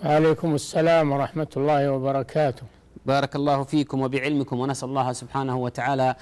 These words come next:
Speaker 2: أن يجعل ذلك في موازين حسناتكم.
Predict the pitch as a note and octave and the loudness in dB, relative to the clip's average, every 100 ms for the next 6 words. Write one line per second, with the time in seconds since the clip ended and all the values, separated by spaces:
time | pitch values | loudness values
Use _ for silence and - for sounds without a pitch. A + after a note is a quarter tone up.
0 | - - C3 D3 B2 C#3 C3+ D3+ D3 B2+ | -10 -4 0 2 2 0 2 2 2 -2
1 | C3 D#3+ C#3+ B2+ B2 C3 A#2+ A#2 C3+ C3 | 0 2 2 2 0 -2 -4 -4 -2 -2
2 | A#2 - A2 | -4 -6 -6